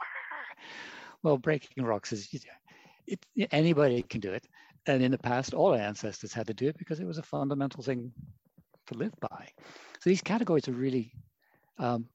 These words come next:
important. So you have to think about who's created them and why and what we do with them and what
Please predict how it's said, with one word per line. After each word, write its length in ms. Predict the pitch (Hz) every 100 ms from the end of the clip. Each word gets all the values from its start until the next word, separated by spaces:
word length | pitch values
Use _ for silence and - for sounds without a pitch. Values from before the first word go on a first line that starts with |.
| _
important. 480 | - 127 156 113 98
So 100 | -
you 40 | 123
have 80 |
to 60 | -
think 160 | 147 135
about 160 | 117
who's 400 | - - 160 165
created 380 | - 139 107 98
them 160 | 101 104
and 160 | 98 95
why 520 | 95 95 95 98 120
and 100 | 120
what 140 | 107 110
we 120 | 104
do 160 | 104
with 160 | 101 98
them 180 | 117 110
and 200 | 101 104
what 120 | 117